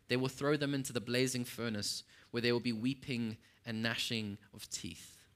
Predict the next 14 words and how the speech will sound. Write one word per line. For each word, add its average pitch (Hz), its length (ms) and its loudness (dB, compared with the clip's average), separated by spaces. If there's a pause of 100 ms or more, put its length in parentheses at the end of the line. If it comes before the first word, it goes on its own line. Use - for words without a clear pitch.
(760)
And 120 120 -2
we 123 60 2
could 131 140 -2
go 117 260 2
on 123 500 0 (500)
and 110 240 -8
on 98 440 -4 (640)
and 101 140 -10 (100)
on. 90 300 -8 (1600)
These 147 180 2
are 160 60 2
Jesus' 139 420 0
very 110 260 -2
words. 113 500 -6